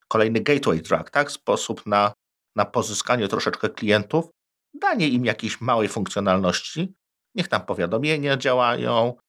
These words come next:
jakieś takie głupotki, niech tam poczta przychodzi, ale zbierajmy zdrowie i analizujmy zdrowie już w naszej aplikacji.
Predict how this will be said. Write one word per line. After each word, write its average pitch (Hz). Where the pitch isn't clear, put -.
jakieś 104
takie 104
głupotki, 98
niech 95
tam 95
poczta 147
przychodzi, 135
ale 135
zbierajmy 117
zdrowie 117
i 117
analizujmy 104
zdrowie 98
już 110
w -
naszej 95
aplikacji. -